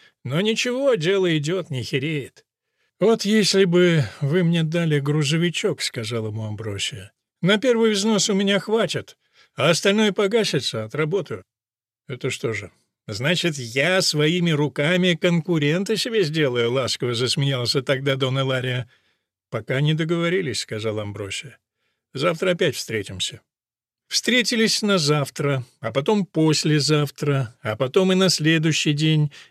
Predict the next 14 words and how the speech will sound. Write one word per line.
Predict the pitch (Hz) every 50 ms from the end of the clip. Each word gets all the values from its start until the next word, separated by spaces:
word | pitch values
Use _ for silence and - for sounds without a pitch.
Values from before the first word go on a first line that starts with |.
| _
и | - 151
каждый | - 214 196 180 190 185
раз | 190 185 - -
Амбросия | 180 170 170 180 185 180 - - 160 143
возвращался | 143 135 123 135 151 139 - - 170 156 143 -
домой | 143 135 147 147 156 151
на | 147 151
веселе | 147 147 147 - 180 170 196 175
и | 135
дышал | 123 135 127 - - 170 151
на | 147 143
неё | 143 147 143 143 139
пивным | - 151 135 135 151 151 139
перегаром. | 135 151 139 143 139 123 110 95 95 98 104